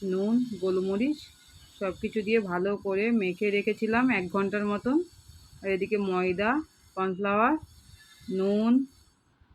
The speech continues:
গোলমরিচের গুঁড়ো আর মেল্টেড বাটার আর ডিম দিয়েছিলাম দুটো, দিয়ে মাখিয়ে নিয়েছিলাম। আর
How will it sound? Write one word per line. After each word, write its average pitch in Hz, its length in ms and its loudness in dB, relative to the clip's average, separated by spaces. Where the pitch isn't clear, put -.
গোলমরিচের 202 880 2
গুঁড়ো 208 460 0
আর 180 240 -4
মেল্টেড 190 540 0
বাটার 208 440 2
আর 185 120 -6
ডিম 208 340 0
দিয়েছিলাম 214 540 0
দুটো, 214 260 0
দিয়ে 208 180 4
মাখিয়ে 202 400 0
নিয়েছিলাম। 220 580 2
আর 170 500 -2